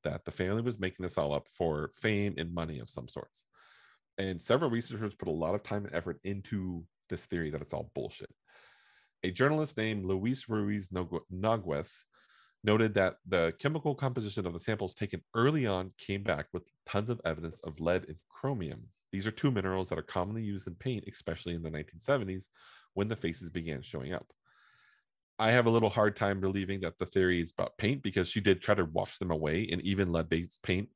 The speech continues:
would wash away on concrete after a little bit. Another skeptic, a sociologist named Manuel Martin Serrano, says that he interviewed most of the townspeople and friends and family of the family, and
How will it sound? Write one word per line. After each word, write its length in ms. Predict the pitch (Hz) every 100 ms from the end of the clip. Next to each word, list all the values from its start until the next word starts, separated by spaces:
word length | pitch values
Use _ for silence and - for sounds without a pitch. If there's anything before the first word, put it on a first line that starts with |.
| 107
would 160 | 92
wash 320 | 82 78 87 -
away 180 | 80
on 160 | 71 71 -
concrete 400 | 76 73 82 -
after 260 | 90 - -
a 80 |
little 160 | - -
bit. 120 | - _ _ _ - _ - _ _ _ _ _ _
Another 240 | 110 156
skeptic, 400 | 143 101 95 113 -
a 80 | -
sociologist 760 | 101 95 98 113 98 90 -
named 240 | 87 80 87
Manuel 380 | 87 90 101
Martin 460 | 98 95 - 101 92
Serrano, 520 | - 80 95 92 92 - - - _
says 260 | - 95 92
that 140 | 87
he 140 | 113
interviewed 640 | 147 135 135 127 120 120 92
most 380 | 87 95 123
of 80 | 139
the 60 | 131
townspeople 640 | - 127 120 - 98 90
and 140 | 71 80
friends 260 | - 107 117
and 140 | 104
family 400 | 113 117 101 95 -
of 220 | 101 104 - _
the 100 | 90
family, 440 | - 110 85 82 -
and 260 | 85 80